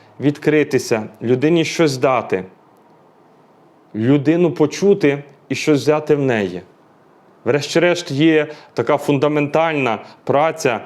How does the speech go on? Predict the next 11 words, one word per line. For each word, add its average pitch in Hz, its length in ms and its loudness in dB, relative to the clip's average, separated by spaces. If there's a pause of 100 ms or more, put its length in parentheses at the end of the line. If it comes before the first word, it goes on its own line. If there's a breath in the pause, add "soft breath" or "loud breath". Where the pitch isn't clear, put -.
(280 loud breath)
одного 139 460 0
із - 280 -2
провідних 151 720 0
богословів 131 540 2
двадцятого 127 460 0
століття, 139 400 -2
митрополита 135 580 0
Івана 135 300 0
Зізіуласа, 120 600 2
яка 113 140 -2
називається 131 540 0